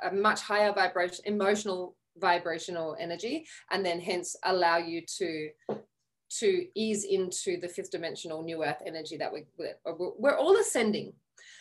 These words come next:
That's, that's something that is hard to comprehend,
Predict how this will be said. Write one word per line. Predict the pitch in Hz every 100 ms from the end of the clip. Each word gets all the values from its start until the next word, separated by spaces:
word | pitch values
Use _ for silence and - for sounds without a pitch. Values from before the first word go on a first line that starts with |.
| _
That's, | 240 - -
that's | 240 -
something | 254 226 196 190 185 185
that | 170 151 - _ _ _ _ _ _ _
is | 214 -
hard | 208 196 208 214 214 _ -
to | - 202 185 180
comprehend, | 226 202 185 - 175 147